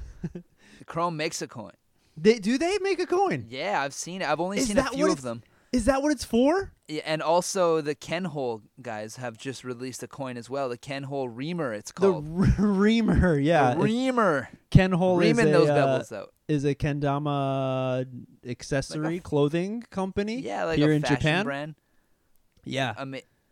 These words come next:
Speaker 2: their thing is, like, amaz-, amazing fashion mirror, but it's not, it's like
Speaker 1: Mister Fashion? Mister Fashion? Amazing
Speaker 2: Oh,
Speaker 1: Mister
Speaker 2: it's
Speaker 1: Fashion?
Speaker 2: Amazing Fashion Mister. That's what it
Speaker 1: Yeah,
Speaker 2: is.
Speaker 1: yeah.
Speaker 2: I never caught that before. I always pronounced it fashion mirror in my head and was just like, "That's
Speaker 1: Oh.
Speaker 2: weird."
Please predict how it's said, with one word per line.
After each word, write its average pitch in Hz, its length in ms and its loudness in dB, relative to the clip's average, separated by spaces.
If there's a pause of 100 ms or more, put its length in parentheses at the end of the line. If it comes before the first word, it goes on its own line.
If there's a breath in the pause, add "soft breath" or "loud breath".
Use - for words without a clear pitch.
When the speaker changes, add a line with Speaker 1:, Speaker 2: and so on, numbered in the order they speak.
(120)
Speaker 2:
their 135 260 -10
thing 165 200 -10
is, 156 120 -10
like, 151 100 -4
amaz-, 135 500 -8
amazing 147 500 -8
fashion 131 760 -8
mirror, 135 280 -8
but 131 140 -6
it's 120 220 -8
not, 139 60 -8
it's 127 40 -4
like 139 60 2
Speaker 1:
Mister 135 560 2 (140)
Fashion? 170 520 -8
Mister 143 300 -8
Fashion? 220 440 -10
Amazing 180 200 0
Speaker 2:
Oh, 190 280 6
Speaker 1:
Mister 190 100 4 (100)
Speaker 2:
it's - 0 - (100)
Speaker 1:
Fashion? 214 100 2
Speaker 2:
Amazing 208 520 -2 (100)
Fashion 160 500 -8
Mister. 156 380 -6
That's 127 220 -6
what 147 140 -4
it 131 100 -4
Speaker 1:
Yeah, 131 240 0
Speaker 2:
is. - 140 -12 (160)
Speaker 1:
yeah. 123 340 -4
Speaker 2:
I 156 160 0
never 202 260 2
caught 180 300 2
that 160 160 -2
before. 135 260 -6
I 120 80 -2
always 147 260 -2
pronounced 143 380 -8
it 131 80 -16
fashion 131 480 -8
mirror 123 260 -8
in 113 120 -12
my 107 140 -10
head 117 260 -10
and 110 100 -14
was 110 120 -18
just 123 180 -10
like, 156 120 -8
"That's 120 220 -10
Speaker 1:
Oh. 110 40 -16
Speaker 2:
weird." 117 260 -8